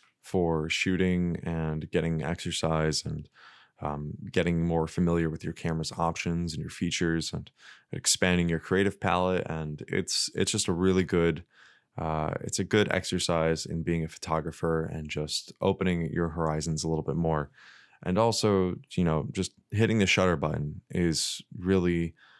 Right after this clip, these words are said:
uh, important for photographers, especially ones that don't have a lot of time to go out and shoot normally. Um, so, you know, carving out some time on the weekend or in the afternoon or in the evening to go out and shoot is, uh, it's a good way to keep the creative juices flowing and to keep you inspired and to keep you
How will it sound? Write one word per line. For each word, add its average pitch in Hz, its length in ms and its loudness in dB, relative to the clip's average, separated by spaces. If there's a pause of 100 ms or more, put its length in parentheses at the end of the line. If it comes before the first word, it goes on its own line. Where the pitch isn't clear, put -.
(320)
uh, 78 280 0
important - 580 -4
for 87 160 -2
photographers, 78 680 -2
especially 87 540 2
ones 78 300 -2
that 76 120 -2
don't 85 160 0
have 80 140 -4
a 78 60 -4
lot 78 160 -2
of 76 80 -10
time 78 420 -2
to 78 240 -6
go 76 220 0
out 76 160 0
and 80 100 -6
shoot - 260 -2
normally. 76 420 -4 (760)
Um, 80 160 -6
so, - 220 -2
you 85 100 2
know, 76 80 2
carving 90 440 2
out 80 320 0
some 87 240 0
time 78 460 0
on 80 120 -2
the 76 60 -2
weekend 80 520 0
or 78 100 0
in 78 80 -2
the 80 100 -2
afternoon 78 520 -2
or 76 80 -2
in 76 80 -4
the 76 120 -4
evening 76 280 -2
to - 80 -12
go 78 180 -2
out 76 60 -6
and 71 100 -8
shoot 78 320 -4 (520)
is, 78 440 -4
uh, 78 260 -6
it's - 140 -6
a 82 60 -6
good 92 140 2
way 87 140 4
to 82 80 0
keep - 440 -4
the 90 80 -2
creative 82 320 2
juices - 340 -4
flowing 98 400 2
and 82 100 0
to - 60 -10
keep 92 180 -4
you 80 120 -2
inspired 85 600 0
and 78 140 -6
to - 100 -14
keep - 260 -6
you 80 440 0